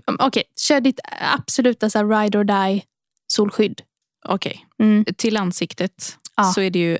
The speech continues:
Speaker 2: advanced. Eh, ja, vad heter den?
Speaker 1: Ehm, av SkinCeuticals.
Speaker 2: Ja, precis.
Speaker 1: Ja.
Speaker 2: Vad heter, vad är hela namnet?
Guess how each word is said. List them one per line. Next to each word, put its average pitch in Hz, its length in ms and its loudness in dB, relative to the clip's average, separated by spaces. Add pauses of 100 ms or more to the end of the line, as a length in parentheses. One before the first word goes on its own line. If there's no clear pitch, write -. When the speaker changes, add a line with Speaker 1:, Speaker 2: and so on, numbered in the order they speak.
Speaker 2:
advanced. 175 720 -4 (880)
Eh, 185 60 0 (360)
ja, - 100 -6
vad 175 140 -10
heter 196 260 -6
den? - 120 -6 (920)
Speaker 1:
Ehm, 240 600 0 (720)
av 262 120 0
SkinCeuticals. 240 680 0
Speaker 2:
Ja, 208 100 -2
precis. 190 440 -2
Speaker 1:
Ja. 233 260 2 (800)
Speaker 2:
Vad 208 140 -2
heter, 196 240 -4
vad 208 100 2
är 185 80 0
hela 190 160 0
namnet? 180 540 -2